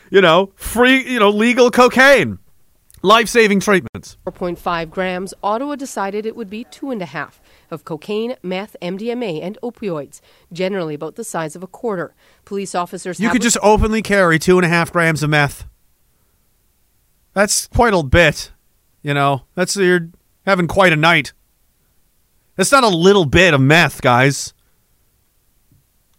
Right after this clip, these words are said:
Speaker 1: Two and a half grams of cocaine? Per person? Per one person?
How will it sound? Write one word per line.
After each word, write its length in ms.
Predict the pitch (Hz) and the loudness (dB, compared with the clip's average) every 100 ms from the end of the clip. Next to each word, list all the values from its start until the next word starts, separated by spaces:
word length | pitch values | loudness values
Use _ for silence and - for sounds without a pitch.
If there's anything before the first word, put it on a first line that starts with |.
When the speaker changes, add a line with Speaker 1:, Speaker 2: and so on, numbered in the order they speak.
| _ _ _ _ | _ _ _ _
Speaker 1:
Two 100 | - | 2
and 100 | 269 | 4
a 40 | 220 | 4
half 160 | 202 | 2
grams 400 | 143 151 185 202 | 2 4 4 2
of 60 | 170 | 2
cocaine? 640 | 165 147 151 165 220 262 - _ _ _ _ _ _ _ _ _ _ _ _ _ _ _ _ _ - | 2 2 2 4 2 0 -6 _ _ _ _ _ _ _ _ _ _ _ _ _ _ _ _ _ 2
Per 160 | 220 214 | 4 6
person? 480 | 240 294 - 113 | 6 4 2 -2
Per 160 | - 214 | 2 4
one 240 | 220 247 | 4 4
person? 500 | - 208 262 359 320 | 4 2 2 0 -4